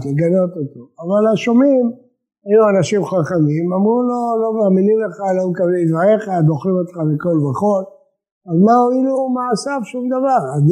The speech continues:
למה זה נקרא לשון הרע? אבל מה לעשות שזה גמרא מפורשת. הגמרא שואלת שבמקום אחד נאמר שנענשים על לשון הרע וצרעת, מקום שני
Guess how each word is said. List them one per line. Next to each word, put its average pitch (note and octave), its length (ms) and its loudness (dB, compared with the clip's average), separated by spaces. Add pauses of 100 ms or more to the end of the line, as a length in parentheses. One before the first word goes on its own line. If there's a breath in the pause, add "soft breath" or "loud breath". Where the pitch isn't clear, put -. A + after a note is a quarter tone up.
(220)
למה A#3 240 4 (300)
זה G#3+ 100 -2 (120)
נקרא G#3+ 240 -6 (140)
לשון A3+ 300 -4
הרע? A3+ 240 -4 (800)
אבל D3 200 4
מה F#3+ 160 6
לעשות E3 380 0
שזה F3 280 -2
גמרא F3 280 0 (140)
מפורשת. G#3 580 -2 (720)
הגמרא E3 360 2
שואלת F#3 640 0
שבמקום D#3 560 -2 (100)
אחד F3+ 340 -2
נאמר F3 460 0 (500)
שנענשים D#3+ 800 2 (200)
על D#3+ 180 0
לשון F3 340 0
הרע E3 320 0
וצרעת, D3 680 -2 (600)
מקום F#3+ 300 4
שני A3 360 2